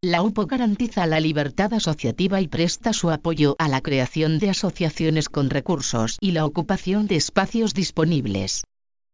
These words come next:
El Vicerrectorado de Estudiantes asigna estos recursos en convocatoria anual abierta todo el curso académico. Infórmate en el área de asistencia al estudiante de grado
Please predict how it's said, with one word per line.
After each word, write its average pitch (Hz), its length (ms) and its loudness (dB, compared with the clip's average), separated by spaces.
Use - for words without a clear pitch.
El 185 140 0
Vicerrectorado 156 880 -2
de 160 80 0
Estudiantes 170 840 0
asigna 190 480 0
estos 131 320 -2
recursos 175 680 -2
en 175 180 2
convocatoria 160 840 0
anual 175 260 2
abierta 190 480 0
todo 247 260 2
el 156 160 0
curso 190 380 0
académico. 147 680 0
Infórmate 185 680 0
en 196 120 2
el 190 100 2
área 190 240 2
de 190 160 2
asistencia 220 720 0
al 214 80 0
estudiante 175 800 0
de 151 80 2
grado 147 400 0